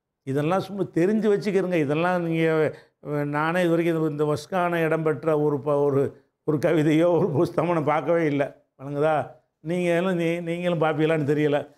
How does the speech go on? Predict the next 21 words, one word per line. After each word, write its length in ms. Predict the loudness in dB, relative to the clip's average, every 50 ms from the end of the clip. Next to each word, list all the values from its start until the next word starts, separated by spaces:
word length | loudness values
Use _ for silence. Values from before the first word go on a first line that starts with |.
| _ _ _
அப்படி 280 | _ -4 -2 0 2
இருந்தா, 400 | 2 2 2 2 2 0 0 -2
எங்கேயாவது 500 | -4 -6 -2 0 2 2 2 2 0 0
நூல்கள்ல, 420 | -2 0 0 0 0 0 0 2 2
எதுலயாவது 460 | 2 2 2 2 2 2 2 2 0
இலக்கியங்கள்ல 720 | 0 -2 -2 -2 -4 -4 -2 -2 -2 -2 0 0 0 -2 -4 -12 _ _ _ _ _
இருக்க 260 | -6 -6 -4 -2 0 0
வாய்ப்பு 320 | 2 0 0 -2 -2 -4
இருக்குது. 280 | -4 -4 -6 -8 -8 -12 _ _ _ _ _ _ _ _ _
அப்போ 240 | -4 -4 0 0 0
வஸ்கான, 640 | -2 -2 -6 -4 -2 -2 0 0 0 -2 -2 -2 -2
விஸ்கான, 540 | -2 -4 -6 -6 -4 -2 -2 0 0 -2 -4
உஸ்கானன்னு 560 | -6 -8 -10 -8 -6 -4 -4 -4 -4 -6 -4 -4
போட்டிருக்கிறாங்க. 580 | -2 -2 -2 -2 -2 -2 -2 -2 -2 -6 -8 -10 -16 _ _ _ _ _
இந்த 240 | -6 -4 -2 -2
சொல்லுக்கு 340 | 0 0 0 0 2 2 2
என்ன 200 | 0 0 0 -2
அர்த்தம்னு 320 | -2 -2 -4 -6 -4 -6 -6
கேட்டா, 600 | -8 -8 -4 -2 0 0 2 0 -2 -4 -10 -18 _ _ _ _ -2
சரு-, 400 | 0 0 2 2 0 0 0 0
அ, 480 | 2 2 2 0 0 -2 -4 -10 _